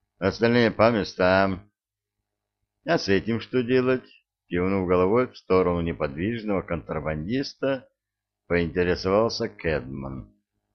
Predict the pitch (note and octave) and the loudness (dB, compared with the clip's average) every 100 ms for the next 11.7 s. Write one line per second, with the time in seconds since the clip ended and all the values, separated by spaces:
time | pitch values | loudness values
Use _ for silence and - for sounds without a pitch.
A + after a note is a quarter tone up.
0 | _ _ _ _ - C3+ E2+ A2+ C3+ D#3 | _ _ _ _ -10 -4 4 4 6 2
1 | - F2+ F#2+ B2+ C#3+ C3+ - D#2+ D#2 E2 | 2 0 2 2 4 2 0 -4 -4 -4
2 | D#2+ - F2 E2 G2 D3 D#3+ G2+ B2+ - | -4 -4 -2 0 0 0 0 -2 -2 -10
3 | _ _ _ _ _ _ _ - G#2+ A#2+ | _ _ _ _ _ _ _ -2 2 6
4 | A#2 G#2+ F#2+ D#2 F#2+ F#2 F2 - D#2 - | 6 6 2 2 2 4 2 -2 -12 -6
5 | E2 - - - E2+ D#2 C#2 D#2+ E2 C2+ | -6 -6 -12 -8 -6 -6 -4 -2 -2 -2
6 | C#2+ C#2+ D2+ C#2+ D2 C2+ B1+ B1 _ _ | -6 -6 -6 -4 -4 -4 -8 -12 _ _
7 | _ _ _ _ F#2 F2 G2 F#2 E2+ - | _ _ _ _ -2 0 2 4 2 0
8 | F#2+ A2+ A#2+ C3 B2 - E2 D#2 D2+ A2 | 0 0 0 -2 -4 -8 -8 -4 2 2
9 | B2+ C3+ C3+ - B2+ C3 B2+ B2+ - C3 | 2 0 -2 -2 0 2 2 -2 0 0
10 | A2 D#2+ F2+ F#2 G2 G#2 G2+ - F#2+ G#2+ | 2 4 4 4 0 -2 -6 -10 -6 -4
11 | E2 D2+ D2 C#2+ C#2 C#2+ - | -2 -2 -4 -6 -8 -10 -14